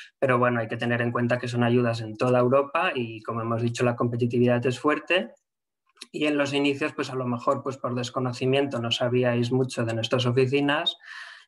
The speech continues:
y, y eso no ayudaba, yo creo, en, en la valoración luego que los expertos de Bruselas daban a los proyectos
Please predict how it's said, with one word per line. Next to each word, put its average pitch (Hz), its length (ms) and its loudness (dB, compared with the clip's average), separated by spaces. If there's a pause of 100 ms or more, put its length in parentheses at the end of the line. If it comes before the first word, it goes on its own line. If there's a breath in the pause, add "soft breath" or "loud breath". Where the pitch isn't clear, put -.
y, 113 680 0 (380)
y 127 260 2
eso 120 240 0
no 131 100 2
ayudaba, 117 400 0
yo 117 140 -2
creo, 117 360 0
en, 113 220 0 (160)
en 127 80 2
la 120 100 4
valoración 117 600 0
luego 120 220 2
que 120 200 0
los 117 140 0
expertos 120 400 0
de 123 60 2
Bruselas 123 420 2
daban 123 240 2
a 120 40 -2
los 117 200 -4
proyectos 123 760 -2